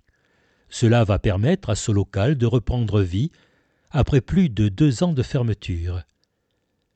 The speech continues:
L'ensemble des élus et des services sont mobilisés au quotidien pour qu'aucun rideau ne soit baissé,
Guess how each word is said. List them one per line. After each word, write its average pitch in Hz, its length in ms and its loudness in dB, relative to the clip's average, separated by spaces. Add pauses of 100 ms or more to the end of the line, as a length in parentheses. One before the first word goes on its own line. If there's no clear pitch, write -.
(280)
L'ensemble 110 680 0
des 98 340 2
élus 123 400 2
et 107 120 0
des 101 100 0
services 104 640 -2 (320)
sont 123 320 -2
mobilisés 147 640 2
au 120 140 0
quotidien 104 640 -2
pour - 260 -4
qu'aucun 123 420 0
rideau 127 380 2
ne 117 120 0
soit 107 260 -4
baissé, 92 500 -2